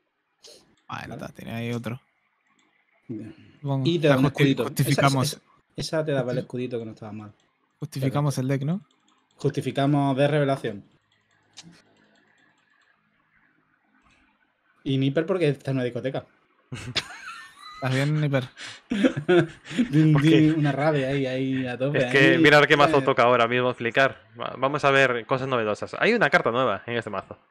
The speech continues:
Speaker 3: <laughs>
Speaker 2: Ya fina.
Speaker 3: Sí, una
Speaker 1: Fina.
Speaker 3: fina.
Speaker 2: Una fina.
Speaker 3: Que es
Speaker 1: Fina
Speaker 3: porque
Speaker 1: para
Speaker 3: va con
Speaker 1: quitarse
Speaker 3: Lucius, tal vez.
Speaker 1: corazones. Ah, va a quitar corazones. Firma.
Speaker 2: Sí, sí.
Speaker 1: Eludió.
Speaker 2: Esa carta se ha usado
Speaker 1: Y de Evo, ¿de Evo qué hacía?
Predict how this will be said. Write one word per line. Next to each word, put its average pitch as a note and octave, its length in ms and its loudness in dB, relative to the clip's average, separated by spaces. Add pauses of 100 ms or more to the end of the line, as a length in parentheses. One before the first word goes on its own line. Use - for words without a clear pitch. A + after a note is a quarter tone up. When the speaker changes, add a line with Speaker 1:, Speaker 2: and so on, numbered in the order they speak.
(440)
Speaker 3:
<laughs> C3 100 -4 (640)
Speaker 2:
Ya G3 200 0
fina. F3 480 -4 (600)
Speaker 3:
Sí, E3+ 200 -2 (240)
una D3 300 2
Speaker 1:
Fina. - 0 -
Speaker 3:
fina. F#3 320 0 (880)
Speaker 2:
Una D3+ 140 -6
fina. D3+ 360 -12 (560)
Speaker 3:
Que C3+ 60 -6
es B2 60 -8
Speaker 1:
Fina A#2 40 -6
Speaker 3:
porque C#3+ 180 2
Speaker 1:
para C#3+ 80 8
Speaker 3:
va A2+ 60 0
con C3 140 2
Speaker 1:
quitarse F#3 280 4
Speaker 3:
Lucius, B2 140 2
tal A#2+ 140 2
vez. G#3+ 100 2
Speaker 1:
corazones. - 1200 -4 (1300)
Ah, F#3 120 -6
va E3 100 0
a B2+ 40 -2
quitar F3 240 0
corazones. C#3+ 500 -2 (520)
Firma. C#3 400 -6
Speaker 2:
Sí, D3+ 240 -2
sí. F3 220 -4
Speaker 1:
Eludió. B2 420 -2 (840)
Speaker 2:
Esa D#3 220 -8
carta D#3+ 260 -2
se E3 120 -4
ha E3 40 2
usado C3+ 220 2
Speaker 1:
Y C3+ 100 0
de C#3 180 4
Evo, F3+ 380 4
¿de E3+ 100 -2
Evo F#3 140 -2
qué F#3 80 -4
hacía? A3 360 -4